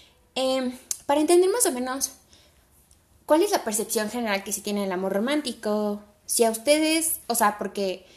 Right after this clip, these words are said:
yo tengo una idea de cómo a mí el amor romántico me ha afectado, pero gracias a lo que ustedes pus-, a lo que ustedes pusieron me di cuenta que no todo el mundo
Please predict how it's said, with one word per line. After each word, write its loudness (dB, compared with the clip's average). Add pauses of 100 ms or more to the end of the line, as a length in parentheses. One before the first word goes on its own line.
(300)
yo -2
tengo 0
una 0
idea 2
de -2
cómo -4
a -2
mí -2
el -4
amor -2
romántico -4
me -8
ha -10
afectado, -2
pero 0
gracias 0
a 0
lo -4
que -10
ustedes -6
pus-, -16
a 2
lo 0
que -8
ustedes -6
pusieron -2
me -2
di -4
cuenta -4
que -6
no -4
todo -2
el -2
mundo -2